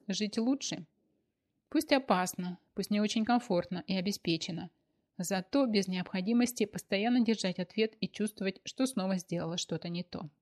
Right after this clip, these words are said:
Неожиданно Маргарита поняла, что так и есть. Именно в Юссоне, вроде в тюрьме, она была более всего свободна. Здесь она хозяйка,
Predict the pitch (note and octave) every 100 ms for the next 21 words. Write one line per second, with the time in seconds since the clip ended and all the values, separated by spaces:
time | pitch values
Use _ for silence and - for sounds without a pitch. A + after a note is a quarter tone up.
0 | _ _ _ _ _ _ _ - G3 F#3
1 | F#3 G3 F3+ F3+ F3+ F3 F#3+ A#3+ B3 B3+
2 | B3+ A#3+ F3 E3 - E3+ F3 - F3+ E3
3 | - - _ _ _ _ _ _ - C4+
4 | C#4 C4+ C4 C4+ C4 F3+ E3+ E3 E3+ _
5 | _ _ - F#3+ F#3+ G3 - A#3 A3+ F3
6 | D#3+ _ _ _ - F#3 F3+ F3+ F#3 F#3+
7 | A#3 B3+ C4 - F3 F3 - F#3 F3+ E3
8 | D#3+ F3+ _ _ _ _ _ _ G#3+ G#3+
9 | C#4 - G#3 F3+ F3 E3+ F#3+ G#3 G3+ F#3+